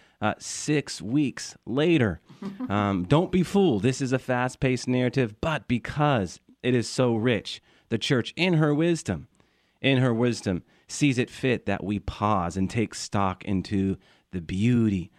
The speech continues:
Speaker 1: of the Word of God, uh, the Word on fire. So this is what we're about here this evening. This is what we're about here every Friday evening, that we do take stock of the wonder and the beauty of God as it comes to us in divine revelation.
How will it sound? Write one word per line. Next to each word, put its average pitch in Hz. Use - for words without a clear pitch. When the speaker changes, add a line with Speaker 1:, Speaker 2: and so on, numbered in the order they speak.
Speaker 1:
of 101
the 104
Word 98
of -
God, 90
uh, 101
the 101
Word 98
on 87
fire. 85
So 107
this 127
is 113
what 120
we're 117
about 107
here 107
this 104
evening. 92
This 101
is 101
what 107
we're 110
about 110
here 113
every 131
Friday 113
evening, 98
that 104
we 110
do 139
take 135
stock 123
of 117
the 110
wonder 110
and 113
the 110
beauty 107
of 101
God 98
as 98
it 98
comes 104
to 95
us 92
in 98
divine 90
revelation. 87